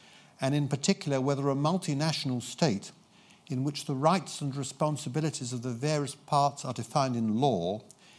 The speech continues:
is compatible with a situation of parliamentary sovereignty in which in practice government can at any time overrule the devolved bodies. And that conflict cannot be good for the cohesion and unity of the state. It's been reopened by Brexit.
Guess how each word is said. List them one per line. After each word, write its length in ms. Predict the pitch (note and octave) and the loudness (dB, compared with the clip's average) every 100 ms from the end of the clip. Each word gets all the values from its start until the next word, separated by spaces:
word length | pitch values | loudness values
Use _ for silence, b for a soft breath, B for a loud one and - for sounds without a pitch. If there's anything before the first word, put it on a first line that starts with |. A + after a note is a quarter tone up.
| B B - | B B -10
is 100 | - | -6
compatible 720 | - B2 B2 F3+ F3 A#2+ A#2 | -6 -6 -2 -2 -2 -4 -4
with 160 | A2+ A#2 | -2 -6
a 60 | |
situation 720 | - - - B2+ B2 A#2 B2 | -8 -10 -6 -4 -2 -4 -6
of 120 | A2 | -8
parliamentary 600 | - C#3+ C#3 B2+ B2 - A2 | 0 0 0 -2 -6 -6 -10
sovereignty 560 | - B2 G#2+ F#2+ A2+ | -2 -2 -2 -4 -4
in 100 | G#2+ | -4
which 180 | A#2 A2+ | -6 -6
in 120 | A2 | -8
practice 500 | - C3+ B2+ - - | -4 -6 -6 -10 -10
government 480 | - A#2+ A#2+ A#2+ - | -2 -2 0 -6 -6
can 120 | A#2+ | -6
at 120 | A#2 - | -6 -4
any 180 | C3 B2+ | -4 -4
time 540 | - D#3 B2+ G2+ G2+ A#2 | -6 -4 -2 -2 -2 -2
overrule 560 | A2 A2 G#2 A2 G#2+ | -2 0 2 2 0
the 120 | G2+ | -2
devolved 480 | G2+ G#2+ A2+ G#2 F2+ | 0 0 2 -2 0
bodies. 420 | A2+ F#2+ E2+ F2 - B B B B B - | -2 -2 -4 -10 -16 B B B B B -10
And 140 | G#2 | -4
that 220 | D#3 - | -4 -4
conflict 480 | - D3 - - - | -2 -2 -2 -8 -8
cannot 340 | - C3+ C3+ A#2+ | -6 -4 -4 -2
be 100 | G#2 | -2
good 400 | A#2+ G2+ F#2+ - B B - | 0 0 0 -8 B B -16
for 80 | A2 | -8
the 120 | A2 | -8
cohesion 720 | - A#2+ A2 - B2 G#2+ G#2+ | -4 -6 -4 -6 -6 -4 -4
and 200 | G#2+ G2 | -4 0
unity 380 | A2+ G#2+ G#2+ G#2 | 2 0 0 -6
of 100 | F#2 | -6
the 60 | |
state. 400 | - - A#2+ F2+ | -10 -4 -4 -4
It's 100 | - | -8
been 260 | - A#2+ B2 | -8 -6 -2
reopened 540 | C3 B2+ B2 B2 G2 | -2 0 -2 -2 -4
by 120 | F2+ F2+ | -4 -6
Brexit. 500 | G#2 F#2+ - F#2+ | -8 -8 -12 -14